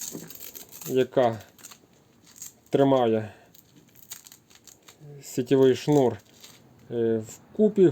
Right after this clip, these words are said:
Ось також є реклама їхнього сайту, хто ще не знає. Дуже компактний, бачу, шуруповерт, е, є підсвітка робочої зони.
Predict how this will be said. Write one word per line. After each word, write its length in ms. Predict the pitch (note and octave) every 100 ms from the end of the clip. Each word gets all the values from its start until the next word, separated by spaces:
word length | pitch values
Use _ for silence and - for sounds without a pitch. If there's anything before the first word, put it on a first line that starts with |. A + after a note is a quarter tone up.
| A#2
Ось 200 | C#3 -
також 480 | - C3+ C3+ A#2 C#3
є 140 | C3
реклама 540 | C#3 C#3+ F3+ F3+ E3 C3
їхнього 460 | B2+ B2+ C#3 C#3
сайту, 520 | C3+ F#3 F3+ E3+ D#3 - _ _ _ _ _ _ _ _ _ _ _ _ _ _ -
хто 200 | - C3
ще 200 | - B2
не 140 | B2+
знає. 440 | C3+ E3+ E3+ D#3+ D3 _ _ _ - _ _ _ _ _ _ _ _ _ _ _ _ - -
Дуже 360 | D#3+ G3+ F#3 C#3
компактний, 540 | D#3+ D3+ E3+ C#3+ C#3+
бачу, 300 | C3 C3 C3
шуруповерт, 800 | - D3 D3+ F#3+ A3 A3 - -
е, 380 | C#3+ C3 B2 A#2+ A#2 - - - - - _ -
є 420 | C3 C3+ D3+ A#2+ - - - - - -
підсвітка 800 | - D3+ - F3+ A3+ - G#3+ G3+ E3 - _ _ - - - - - -
робочої 540 | D3 C#3+ D3+ D3 D#3 E3+
зони. 480 | D#3 A3 A3 G#3